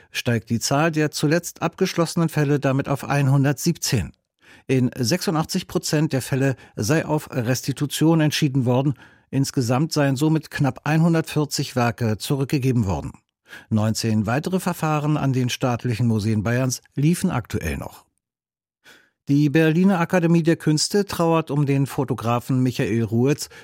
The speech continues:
der vor zwei Tagen gestorben ist. Ruetz war seit neunzehnhundertachtundneunzig Mitglied der Akademie und von zweitausendsechzehn bis zweitausendachtzehn stellvertretender Direktor der Sektion Film- und Medienkunst. Fotograf Harf Zimmermann,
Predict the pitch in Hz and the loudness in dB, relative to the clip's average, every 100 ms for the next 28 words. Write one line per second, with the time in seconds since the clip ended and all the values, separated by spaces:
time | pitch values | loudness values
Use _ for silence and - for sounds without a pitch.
0 | - 143 143 - 143 - 143 143 - 120 | -2 0 0 -2 -4 -4 -2 -2 -2 -2
1 | 117 117 117 127 123 131 110 - - _ | -2 -2 -2 0 0 0 -4 -8 -14 _
2 | _ _ _ _ 110 123 170 - 156 156 | _ _ _ _ 0 2 2 0 0 0
3 | 151 143 139 - 139 131 127 - 120 113 | 2 0 0 -2 -2 0 0 0 -2 -2
4 | 127 - 127 143 156 135 123 113 117 107 | -4 -2 0 0 0 -4 -4 -2 -2 -2
5 | 117 110 123 120 131 127 - - - 127 | -2 -2 -2 0 2 0 -4 -14 -4 -4
6 | - 143 - 160 165 165 147 143 156 - | -2 -2 -2 -2 -2 -2 -2 0 0 -2
7 | - 156 143 - 139 131 123 117 127 131 | -2 -2 -2 -2 -2 -2 -2 -4 -4 -4
8 | - - 135 135 - 151 160 156 - 139 | -4 -2 -2 -2 -2 -2 0 -2 -2 -2
9 | - 135 120 117 123 - 143 123 - - | 0 0 0 -2 -4 -2 -2 -2 -8 -16
10 | 120 135 135 147 - 165 160 - 165 160 | -4 -2 0 -4 -2 0 0 0 2 4
11 | 147 147 - 160 160 165 - - - - | 2 0 2 2 4 2 0 -6 -8 -14
12 | - _ _ _ - _ - 151 139 143 | -20 _ _ _ -20 _ -2 0 2 0
13 | 143 - 139 156 139 - 165 165 156 156 | 0 -2 0 0 0 -2 2 2 4 2